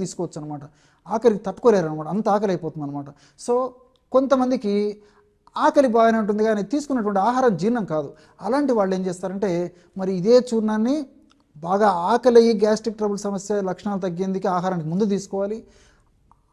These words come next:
ఆకలి అయ్యి ఆహారం తీసుకున్నప్పటికీ జీర్ణం కాకుండా గ్యాస్ట్రిక్ ట్రబుల్ సమస్యలు ఉన్నటువంటి వాళ్ళలో ఆహారం తర్వాత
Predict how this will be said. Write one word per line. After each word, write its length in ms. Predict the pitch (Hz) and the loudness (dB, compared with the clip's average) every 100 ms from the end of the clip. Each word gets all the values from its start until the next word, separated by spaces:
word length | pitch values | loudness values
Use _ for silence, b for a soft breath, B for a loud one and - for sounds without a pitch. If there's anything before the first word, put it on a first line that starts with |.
| _ - | _ -4
ఆకలి 380 | 202 277 277 269 269 | 0 4 4 4 4
అయ్యి 200 | 262 269 269 208 | 2 -2 -4 -2
ఆహారం 240 | 240 254 254 240 | 0 2 0 -2
తీసుకున్నప్పటికీ 600 | 226 233 233 226 214 220 175 | -4 -4 -2 -2 -2 -2 0
జీర్ణం 280 | 208 285 262 226 | 0 0 0 -2
కాకుండా 400 | 214 220 220 220 220 185 | -4 -4 -4 -2 -2 -2
గ్యాస్ట్రిక్ 340 | 208 214 220 | -4 -4 -6
ట్రబుల్ 180 | 208 196 185 | -4 -4 -6
సమస్యలు 320 | 190 180 185 | -10 -8 -6
ఉన్నటువంటి 320 | 180 175 175 180 | -6 -8 -6 -4
వాళ్ళలో 340 | 220 196 156 165 B B 196 | -2 0 -2 -4 B B -2
ఆహారం 260 | 247 254 202 175 | 2 2 0 -2
తర్వాత 220 | 233 226 | -2 -2